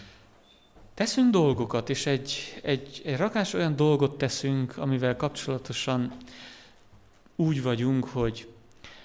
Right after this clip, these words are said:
"Hát, ha ez a norma, akkor én megteszem. Akkor itt vagyok, akkor ezt teszem.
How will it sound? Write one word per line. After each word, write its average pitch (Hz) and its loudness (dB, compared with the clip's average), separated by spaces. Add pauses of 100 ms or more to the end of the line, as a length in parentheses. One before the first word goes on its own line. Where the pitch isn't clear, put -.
(140)
"Hát, - -10
ha 151 -2
ez 208 0
a 214 2
norma, 123 0 (120)
akkor 135 -6
én 127 -6
megteszem. - -6 (1200)
Akkor 139 -4
itt 147 -4
vagyok, 170 -4 (200)
akkor 139 -4
ezt 117 -4
teszem. 113 -8